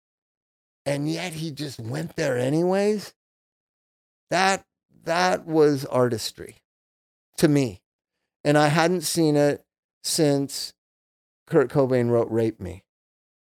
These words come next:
You're talking about the most successful musician in the world. His next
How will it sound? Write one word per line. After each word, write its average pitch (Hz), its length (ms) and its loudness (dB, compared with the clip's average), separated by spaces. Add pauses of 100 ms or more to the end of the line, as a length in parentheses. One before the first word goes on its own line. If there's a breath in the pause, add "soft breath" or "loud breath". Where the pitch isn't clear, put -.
(260)
You're 151 100 0
talking 170 160 6
about 143 220 4
the 127 80 2
most 160 600 4
successful 151 600 0
musician 131 560 -2
in 120 100 -4
the 113 60 -2
world. 107 540 0 (340)
His 131 220 -2
next 139 480 -2